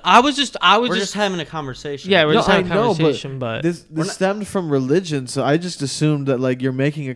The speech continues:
Speaker 2: No,
Speaker 3: comparison.
Speaker 2: we're, we're, we're off religion.
Speaker 1: Yeah, yeah,
Speaker 3: You're
Speaker 1: yeah.
Speaker 3: just talking about conflicts now?
Speaker 2: Yeah, well, also, I first, my, like, bro,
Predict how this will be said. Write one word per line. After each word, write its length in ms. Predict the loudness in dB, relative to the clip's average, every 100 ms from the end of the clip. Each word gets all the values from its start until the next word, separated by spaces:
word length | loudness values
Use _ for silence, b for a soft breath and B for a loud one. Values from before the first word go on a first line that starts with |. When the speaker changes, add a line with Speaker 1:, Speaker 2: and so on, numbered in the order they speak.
| -4
Speaker 2:
No, 220 | 2 2
Speaker 3:
comparison. 500 | 4 4 4 4 0
Speaker 2:
we're, 440 | -2 -4 -4 -6 -8
we're, 40 |
we're 240 | -8 -6
off 240 | -4 -6 -12 _
religion. 440 | -14 -14 -14 -20 -10
Speaker 1:
Yeah, 400 | -2 0 -2 -4
yeah, 360 | -8 -10 -10 0
Speaker 3:
You're 120 | 4
Speaker 1:
yeah. 160 | 6
Speaker 3:
just 160 | 4 4
talking 140 | 2
about 180 | 2 -2
conflicts 640 | -2 -2 -2 4 4 4 2
now? 220 | 2 2
Speaker 2:
Yeah, 360 | 0 0 0
well, 500 | -2 -4 -4 -4 -6 b b _ _
also, 640 | -6 -6 -8 -8 -6 -10 _ _ _ _ _ _ _
I 260 | 0 0 -2
first, 520 | -8 -6 -6 -10 -14
my, 160 | -12 -12 _ _
like, 320 | -10 -10 -10
bro, 300 | -10 -8 -10